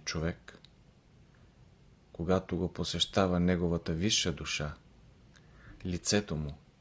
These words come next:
което обикновено може би има неизразителни черти, тогава съвсем променя своя израз,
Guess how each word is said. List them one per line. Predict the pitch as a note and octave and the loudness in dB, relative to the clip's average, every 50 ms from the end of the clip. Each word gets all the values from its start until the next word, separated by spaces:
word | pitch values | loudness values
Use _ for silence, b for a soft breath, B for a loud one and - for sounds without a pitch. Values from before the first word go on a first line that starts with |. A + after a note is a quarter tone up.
| - | -8
което | - - F2+ F2 - - | -2 0 0 0 0 -4
обикновено | E2+ D2+ F2 E2 - F2 E2+ E2+ F#2 F#2 F2+ F2 F2 | -2 -2 -2 -2 -2 -2 0 2 2 2 2 2 2
може | F2 F2+ F#2 F2+ F2 E2 | 2 2 2 0 0 0
би | E2+ F#2 | 0 0
има | F2+ F2 E2+ E2+ E2 E2 B B B B B B | 0 2 0 0 -2 -4 B B B B B B
неизразителни | F#2+ G2 G#2 G#2 F#2+ F#2+ F2+ E2+ D#2+ G2 F#2 - F#2 E2+ E2 D#2+ | 4 4 6 6 6 4 4 4 2 0 0 0 0 0 0 0
черти, | D2 - - D#2+ D2+ - - G2 G#2 A2+ b b b b b b b b b b - | -2 -2 -4 -4 -4 -4 -6 -6 -6 -6 b b b b b b b b b b -6
тогава | F#2 F2 F2+ G2 G2+ G2 F#2 F2+ | -2 2 2 4 4 4 2 0
съвсем | - - - E2 D#2 - - - - G#2 G#2 A2+ - - - - - - - - - - - - - - - - - - - - - - - - - - - - | 0 -2 -2 -4 -4 0 0 2 2 2 2 0 -2 -6 -10 -20 -20 -20 -20 -20 -20 -20 -20 -20 -20 -20 -20 -20 -20 -20 -20 -20 -20 -20 -20 -20 -20 -20 -14 -6
променя | - F2+ F2 F2 F#2+ G2+ F#2+ F2+ E2 | -4 0 2 4 4 4 4 4 4
своя | - - - F2+ F#2 F#2 F2+ E2+ | 2 2 2 2 2 2 4 4
израз, | E2+ F2+ G2 F#2 F2 D2+ D2+ - - - | 4 2 2 2 0 -2 -2 -4 -6 -6